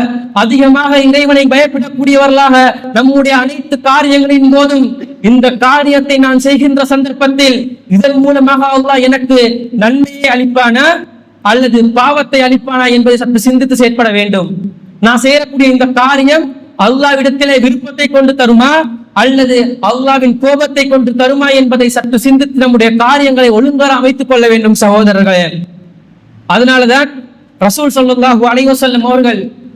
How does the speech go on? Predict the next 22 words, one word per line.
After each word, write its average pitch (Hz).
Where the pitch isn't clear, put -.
அபூ 254
தர் 254
ரலியல்லாஹு 269
அன்ஹுக்கு 247
ஒரு 220
அறிவுரையை 277
கூறுகிறார்கள், 190
ஒரு 233
அட்வைஸ் 233
பண்றாங்க. 220
என்ன 269
அட்வைஸ்? 262
காலலி 262
ரசூலுல்லாஹி 277
ஸல்லல்லாஹு 240
அலைஹி 233
வஸல்லம், 196
அபூ 247
தர் 254
ரலியல்லாஹு 254
அன்ஹு 233
அறிவிக்கிறார்கள், 233